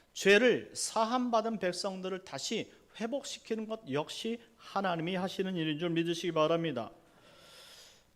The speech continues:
우리가 이와 같이 하나님의 사랑을 알지 못하면 자꾸 오류에 빠지고 죄악에 빠져서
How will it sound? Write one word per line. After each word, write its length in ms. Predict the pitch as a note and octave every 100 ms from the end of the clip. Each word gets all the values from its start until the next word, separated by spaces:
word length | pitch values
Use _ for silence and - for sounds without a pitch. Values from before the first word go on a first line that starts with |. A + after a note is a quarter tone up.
| _ _ _
우리가 260 | E3 A3+ C#4
이와 220 | A3 B3+
같이 280 | B3+ B3+ C4
하나님의 380 | - C#4 C4 C4+
사랑을 800 | - A#3+ B3 B3+ A#3 D3 - -
알지 380 | - F3+ G#3+ B3
못하면 560 | G3+ D#3+ G3 G3 F#3+ -
자꾸 280 | - E3+ D#3
오류에 520 | C#3+ F#3 A3 G3+ G3+
빠지고 800 | F3+ E3+ E3+ E3 E3+ F3 F#3+ G3+
죄악에 560 | - D#3 F3+ G3 G3
빠져서 600 | F3+ D3+ D3 - G3+ D3